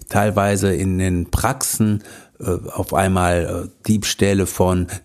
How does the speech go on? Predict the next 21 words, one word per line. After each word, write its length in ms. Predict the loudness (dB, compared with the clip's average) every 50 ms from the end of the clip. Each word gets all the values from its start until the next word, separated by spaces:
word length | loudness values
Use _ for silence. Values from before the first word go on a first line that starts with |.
| -2
Desinfektionsmitteln. 1300 | 0 0 2 2 0 0 0 0 0 0 -2 -2 0 2 2 2 0 0 0 0 2 2 2 0 0 -2 -4 -10 -20 -20 -20 -20 _
Also 280 | -8 -6 -4 -4 -2
da 140 | 0 0 0
frage 340 | 0 0 0 0 0 0 -2
ich 100 | 0 0
mich 160 | 0 0 2
wirklich, 500 | 2 0 0 2 0 0 0 -2 -2 -2
was 180 | -2 0 0 -2
ist 180 | -4 -2 0
da 80 | 0 0
los? 440 | 0 0 -2 -4 -4 -6 -8 -10 -12 -14 -20 -20 _ _ _ _ _ -20 -20 -20 -18 -18 -18 -18 -20 -6 _
Und 360 | 0 0 0 0 -2 -2 0
was 360 | 0 0 0 0 -2 -2 0 2
wollen 300 | 2 2 2 2 2 2
Sie 320 | 2 2 2 2 0 0 0
um 240 | 0 2 2 0 0
Himmels 800 | -2 -6 -4 0 0 2 2 2 2 2 0 -2 -4 -6 -4 0
Willen 440 | 0 2 2 2 2 2 2 2 2
mit 460 | 2 2 0 -2 -4 -8 -16 _ _
tonnenweise 920 | -4 0 0 2 2 2 2 2 2 2 2 2 2 2 2 2 0 -2
Klopapier? 840 | -2 -2 0 0 0 2 2 0 -2 0 0 0 2 2 2 0 -2